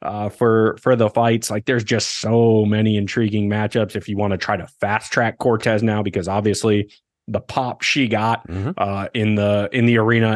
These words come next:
Speaker 1: And it was like every fighter of Mexican heritage was getting a good pop. It was awesome. Uh, and that was the one thing about the, the Kyle Nelson, uh, win that, that was kinda cool to me. You know,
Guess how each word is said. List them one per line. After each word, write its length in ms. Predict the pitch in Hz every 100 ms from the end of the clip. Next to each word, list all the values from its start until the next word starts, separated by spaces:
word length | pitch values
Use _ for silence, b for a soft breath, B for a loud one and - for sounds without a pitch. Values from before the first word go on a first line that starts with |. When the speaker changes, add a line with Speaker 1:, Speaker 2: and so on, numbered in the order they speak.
| 107
Speaker 1:
And 120 | 104
it 40 |
was 140 | 101 98
like 240 | 101 - -
every 440 | 113 110 113 110
fighter 340 | 107 107 107 104
of 100 | 104
Mexican 400 | 101 - 98 107
heritage 440 | 104 104 110 104
was 120 | 101
getting 240 | 101 104 104
a 60 |
good 200 | 101 98
pop. 300 | 104 107 107
It 60 | 104
was 140 | 92 - _ -
awesome. 520 | 110 117 - 113 113 _ _ _ _ -
Uh, 260 | 98 90 B B -
and 120 | 117
that 60 | 117
was 100 | 104
the 60 |
one 180 | 107 101
thing 120 | 107
about 200 | 101 92
the, 200 | 98 95 95
the 80 | 95
Kyle 240 | - 92
Nelson, 400 | 95 92 101 92 B B -
uh, 140 | - 92
win 340 | 90 98 95
that, 240 | 95 98
that 120 | 98 95
was 140 | 90
kinda 320 | 110 95 92 B B _
cool 220 | - 135
to 60 | 131
me. 300 | 123 120 117 -
You 120 |
know, 60 | 117